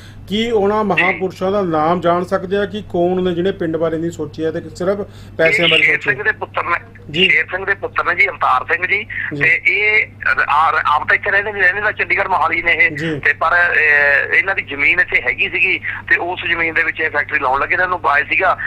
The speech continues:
Speaker 2: ਵੀ ਅਸੀਂ ਕਿਹੜਾ
Speaker 1: ਹੂੰ।
Speaker 2: ਇੱਥੇ ਰਹਿਣਾ, ਅਸੀਂ ਤਾਂ ਚੰਡੀਗੜ੍ਹ ਰਹਿਣਾ ਤੇ ਮਰਨਗੇ ਤਾਂ
Speaker 1: ਹੂੰ।
Speaker 2: ਲੋਕ ਮਰਨਗੇ। ਤਾਂ ਇਸ, ਕਿਉਂਕਿ ਇਹਨੂੰ ਪਿੰਡ ਨਾਲ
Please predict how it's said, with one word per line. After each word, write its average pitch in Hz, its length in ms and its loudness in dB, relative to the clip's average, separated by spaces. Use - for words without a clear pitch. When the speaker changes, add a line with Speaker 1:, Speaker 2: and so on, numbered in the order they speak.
Speaker 2:
ਵੀ - 120 0
ਅਸੀਂ 220 140 -2
ਕਿਹੜਾ 202 160 0
Speaker 1:
ਹੂੰ। 165 80 -2
Speaker 2:
ਇੱਥੇ 143 120 -2
ਰਹਿਣਾ, 156 280 2
ਅਸੀਂ 165 120 -6
ਤਾਂ 170 80 0
ਚੰਡੀਗੜ੍ਹ 160 400 0
ਰਹਿਣਾ 165 300 2
ਤੇ 143 60 2
ਮਰਨਗੇ 139 360 -2
ਤਾਂ 160 100 0
Speaker 1:
ਹੂੰ। 143 100 -4
Speaker 2:
ਲੋਕ 143 160 -4
ਮਰਨਗੇ। 160 500 0
ਤਾਂ 160 100 2
ਇਸ, 165 100 0
ਕਿਉਂਕਿ 185 220 -4
ਇਹਨੂੰ 220 200 -2
ਪਿੰਡ 196 200 -2
ਨਾਲ 202 120 2